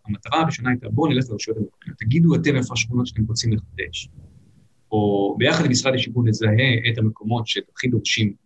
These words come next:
חידוש, נסמן פוליגון, זו תוכנית התחדשות, נתכנן תב"ע חדשה עם תוספת זכויות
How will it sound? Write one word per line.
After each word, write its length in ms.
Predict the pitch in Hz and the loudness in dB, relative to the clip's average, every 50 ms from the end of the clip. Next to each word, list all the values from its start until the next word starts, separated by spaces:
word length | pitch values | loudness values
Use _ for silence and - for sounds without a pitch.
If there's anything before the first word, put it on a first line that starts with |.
| _ - - | _ -10 -6
חידוש, 520 | - 101 - 120 - - - - - - _ _ _ - - - _ _ _ _ - | -4 -2 0 0 0 0 -2 -4 -6 -10 _ _ _ -20 -20 -20 _ _ _ _ -2
נסמן 540 | 131 131 127 - 151 147 170 196 185 165 165 | 0 2 4 4 4 6 6 6 6 4 4
פוליגון, 580 | 156 143 131 120 120 120 135 123 117 101 95 92 - - _ _ _ _ _ _ _ _ _ _ _ - | 4 2 2 2 2 2 4 4 4 2 0 -2 -8 -12 _ _ _ _ _ _ _ _ _ _ _ -2
זו 280 | 113 117 127 165 165 165 | 0 2 4 4 2 2
תוכנית 240 | 156 123 123 113 | 0 0 0 0
התחדשות, 420 | 113 107 - 107 104 - 180 202 - - - | -2 -2 -2 -4 -2 0 0 -2 -2 0 0
נתכנן 540 | 131 131 147 147 151 156 - 165 165 151 - | 2 2 2 2 0 0 2 2 2 2 2
תב"ע 240 | - 165 160 - 143 | 2 2 2 2 2
חדשה 440 | 113 - 123 107 110 107 - 139 113 104 - | 0 0 0 0 2 2 2 2 2 2 2
עם 100 | 120 123 | 0 0
תוספת 360 | 117 117 113 - 165 165 151 113 | 0 2 2 0 0 0 0 -2
זכויות 460 | - - _ - 113 117 110 - | -2 -2 _ 0 0 2 0 0